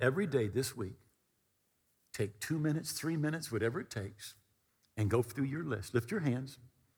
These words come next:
and just say, "God, I thank you. I thank you for my spouse.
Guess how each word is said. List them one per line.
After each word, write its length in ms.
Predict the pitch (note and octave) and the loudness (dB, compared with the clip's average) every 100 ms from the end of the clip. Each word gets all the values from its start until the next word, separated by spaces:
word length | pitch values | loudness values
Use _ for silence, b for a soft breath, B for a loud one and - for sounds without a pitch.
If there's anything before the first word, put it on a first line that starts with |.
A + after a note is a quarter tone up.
| _ _ _ _ | _ _ _ _
and 160 | G#2 F#2+ | 0 0
just 160 | G#2+ | 0
say, 120 | G#2+ | 0
"God, 340 | F2+ A#2 C#3 - | 0 -2 -2 -4
I 120 | A2 | -6
thank 360 | A#2 B2 F2 - | -4 -4 -4 -8
you. 100 | F#2 - _ _ _ _ b b b b - | -16 -18 _ _ _ _ b b b b -4
I 80 | G2+ | 0
thank 220 | G#2 B2+ | 0 -2
you 40 | |
for 120 | A2+ | -2
my 120 | A#2+ D3 | -2 -2
spouse. 560 | - F2 D#2+ - - | -4 -8 -10 -12 -14